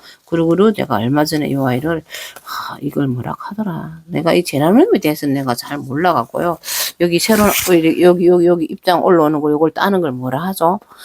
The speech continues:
아, 까먹었다. 이거 내가 다 따줬어요. 꼬집기, 우리 이, 저, 다육이를 말을 하자면 요 꼬집기, 꼬집기를 다, 다 했어요. 어, 새로 올-, 올라오는 요 눈, 눈 쪽에,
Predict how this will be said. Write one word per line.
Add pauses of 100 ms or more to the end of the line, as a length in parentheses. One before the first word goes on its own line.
(180)
아,
까먹었다. (240)
이거
내가
다
따줬어요.
꼬집기, (180)
우리
이,
저,
다육이를
말을
하자면
요
꼬집기, (380)
꼬집기를
다, (260)
다
했어요. (640)
어, (360)
새로
올-, (480)
올라오는
요 (220)
눈, (420)
눈
쪽에,